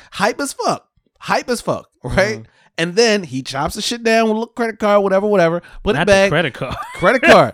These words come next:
Speaker 2: <laughs>
Speaker 1: Takes a sniff.
Speaker 2: Oh, yeah, he was in the place.
Speaker 1: Yeah. <laughs> He takes a sniff, and he's like, "Mm, yeah, whoa, I'm jacked." And I'm like, "So how do you feel, like, different from how you felt before?"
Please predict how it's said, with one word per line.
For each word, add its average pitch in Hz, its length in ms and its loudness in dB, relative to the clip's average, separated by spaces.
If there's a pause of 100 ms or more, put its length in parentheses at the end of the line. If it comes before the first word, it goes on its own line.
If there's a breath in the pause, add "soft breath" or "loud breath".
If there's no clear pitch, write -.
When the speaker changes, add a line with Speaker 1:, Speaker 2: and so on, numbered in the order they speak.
Speaker 2:
<laughs> 233 100 4
Speaker 1:
Takes 226 280 2
a 240 60 -2
sniff. 277 600 2
Speaker 2:
Oh, - 60 -2
yeah, 113 120 0
he 139 120 0
was 202 80 2
in 151 60 2
the 123 80 -4
place. 156 420 -2
Speaker 1:
Yeah. 170 340 4 (540)
<laughs> - 60 -18
He 190 100 0
takes 233 320 0
a 269 80 -6
sniff, 240 400 0 (160 soft breath)
and 190 80 0
he's 240 140 -2
like, 165 140 -4 (360)
"Mm, 151 380 -12 (160)
yeah, - 260 -6 (300)
whoa, 269 300 0
I'm 233 100 -16
jacked." - 600 -4 (440)
And 185 100 0
I'm 262 120 2
like, 240 260 2
"So 185 200 -2
how 196 180 -6
do 233 100 -6
you 220 140 -2
feel, 185 640 -4 (220)
like, 151 280 -6
different 123 400 -6
from 160 160 -4
how 151 160 -6
you 170 220 -4
felt 143 320 -6
before?" 403 420 -4